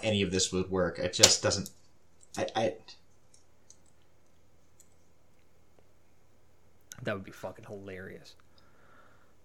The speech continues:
Speaker 1: What if it's
Speaker 2: That
Speaker 1: Amazon?
Speaker 2: would be hilarious. Uh,
Speaker 1: Flop.
Speaker 2: yeah, it's only three K more than what the pros win at N X L, apparently. It's true. It is only three K more than what they win at N X L.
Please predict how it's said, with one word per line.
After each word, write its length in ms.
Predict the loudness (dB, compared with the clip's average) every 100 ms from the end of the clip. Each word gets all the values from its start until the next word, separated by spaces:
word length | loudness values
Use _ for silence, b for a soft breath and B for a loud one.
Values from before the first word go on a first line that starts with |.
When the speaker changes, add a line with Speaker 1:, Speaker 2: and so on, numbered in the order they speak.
| -20 b b b b b -20 -6
Speaker 1:
What 140 | -4
if 60 | -2
it's 100 | -2
Speaker 2:
That 60 | 0
Speaker 1:
Amazon? 240 | 2 2
Speaker 2:
would 60 | 0
be 120 | -2
hilarious. 840 | -4 -4 -2 -4 -4 -4 -6 -10 -16 b b b b
Uh, 600 | 2 4 6 4 4 2 -2 -10 -20 -20 -20 -20 -20 -20 -20 -14
Speaker 1:
Flop. 580 | -12 -6 4 6 6 8
Speaker 2:
yeah, 80 | 8
it's 140 | 8 8
only 220 | 8 6
three 300 | 2 0 0
K 200 | 6 6
more 240 | 8 8 6
than 160 | 4
what 80 | 0
the 60 | -2
pros 320 | 2 4 4
win 160 | 2 0
at 100 | 2
N 140 | 0
X 160 | 0 0
L, 80 | -4
apparently. 400 | -4 -8 -10 -16 _
It's 100 | -8
true. 220 | 0 0 0 _
It 120 | -2
is 120 | -2 -2
only 200 | -6 -6
three 220 | -6 -6
K 180 | -4 -4
more 180 | -4
than 120 | -6 -6
what 100 | -6
they 80 |
win 180 | -6 -6
at 100 | -8 -8
N 120 | -8
X 180 | -8 -8
L. 140 | -12